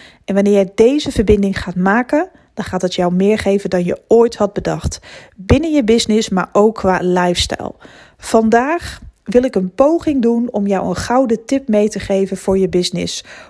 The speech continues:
Om meer bereik te krijgen, veel meer klanten die jou gaan zien, veel meer potentiële klanten die, ehm, ja, op den duur geïnteresseerd kunnen raken in jouw product of jouw dienst. Nou, hoe doe je dat nou?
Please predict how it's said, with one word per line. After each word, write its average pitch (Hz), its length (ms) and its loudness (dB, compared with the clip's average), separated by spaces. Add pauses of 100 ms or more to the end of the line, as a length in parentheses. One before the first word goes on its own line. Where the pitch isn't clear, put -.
(120)
Om 202 300 4
meer 247 260 6
bereik 208 320 0
te - 120 -4
krijgen, 185 600 -4 (320)
veel 262 500 2
meer 226 280 0
klanten 202 580 0
die 196 120 -2
jou 196 200 2
gaan 190 240 -4
zien, 208 440 0 (280)
veel 247 300 2
meer 226 220 0
potentiële 208 800 0
klanten 208 640 -2
die, 190 240 -6
ehm, 180 580 -6 (100)
ja, 196 280 -2
op 202 180 -4
den 196 140 0
duur 214 360 2 (480)
geïnteresseerd 233 840 0
kunnen 208 220 2
raken 196 340 0
in 196 100 -2
jouw 190 200 0
product 185 460 -2
of 185 140 -10
jouw 180 240 -2
dienst. 165 500 -6
Nou, 175 140 -6
hoe 190 140 -2
doe 226 160 2
je 233 80 0
dat 220 180 -2
nou? 214 360 0